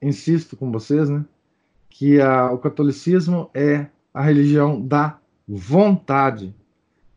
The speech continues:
E aqui ele, ele fala muito bem onde que a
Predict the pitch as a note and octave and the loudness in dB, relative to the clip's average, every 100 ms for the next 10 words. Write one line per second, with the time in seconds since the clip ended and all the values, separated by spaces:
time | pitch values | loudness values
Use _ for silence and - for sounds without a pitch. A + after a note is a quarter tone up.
0 | - C#3+ C#3+ F#3 G3 D#3 C#3+ A#2+ - _ | -2 0 2 2 4 2 0 -2 -8 _
1 | _ _ B2 B2 B2+ - C#3 B2 G2 - | _ _ -6 -6 -4 -2 0 0 -6 -14
2 | _ _ _ _ _ _ D3 F3+ C#3 D3+ | _ _ _ _ _ _ -4 -2 0 2
3 | F#3+ C#3 C#3 E3 D3+ - E3 D#3+ | 0 -2 -4 -4 -4 -4 0 0